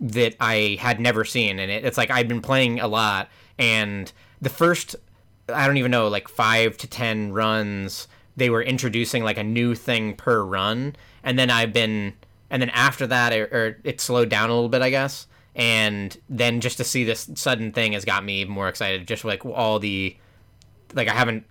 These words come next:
I guess I haven't even seen everything that happens yet. I, I, and I, and I bet there's even more to do once I actually finish the game, because the boons have these rarities,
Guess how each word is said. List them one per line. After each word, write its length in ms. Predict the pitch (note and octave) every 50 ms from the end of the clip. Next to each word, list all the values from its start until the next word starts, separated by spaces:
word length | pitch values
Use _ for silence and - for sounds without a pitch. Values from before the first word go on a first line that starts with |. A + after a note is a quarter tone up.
| -
I 80 | - B2
guess 160 | G#2 A#2 -
I 60 | B2
haven't 200 | G#2+ A2 A2 G#2+
even 160 | G#2 G#2 A2 G#2+
seen 160 | - F#3 F3+
everything 460 | G#2 F2+ F2+ - G2+ F2+ F2 F2 E2+ -
that 120 | A2+ G2
happens 340 | G#2 G2+ F#2+ - G2+ F#2 F#2+
yet. 160 | G#2 F#2 F2+
I, 220 | F#2 F2+ F2+ F2+ -
I, 320 | F#2 G2+ G2 F#2 - - D3 D#3+ D3+ C3+ C#3
and 100 | C#3+ B2+
I, 80 | B2+ C3
and 180 | C3+ C3 B2+ C3
I 80 | B2+
bet 180 | A#2 B2+ B2 A#2
there's 220 | B2+ B2+ A#2+ G#2+
even 180 | A#2+ A2 A2 A2+
more 280 | A2 A2 A2 A2+ A2 G#2
to 100 | - -
do 300 | G#2 A2 A2 A2 G#2+ G2+
once 200 | F#2+ G#2 F#2+ -
I 380 | G#2+ G2 F#2+ F#2 F#2 F2+ F2+ - - - - _ _ _ -
actually 320 | - A#2 A2+ - - C3 A#2
finish 220 | C3+ B2 G#2+ -
the 60 | A#2+
game, 320 | G2+ G#2+ D3 D#3+ C#3+ B2+ A#2
because 600 | A2+ A2 - A#2 G#2+ G#2 G2+ G2+ G2 F#2 - - - - - - - - _ -
the 240 | A#2+ B2+ A#2 A2
boons 440 | G2 F#2 - B2+ B2+ C3 B2+ B2+ A#2+ G#2
have 360 | - - A2+ A#2+ A2+ A2+ G#2+
these 160 | A2 G#2+ G2
rarities, 880 | G2 F#2 A2 B2 C3+ B2+ A#2 G#2 F#2+ F#2 F2+ F2+ F2+ F2+ - - -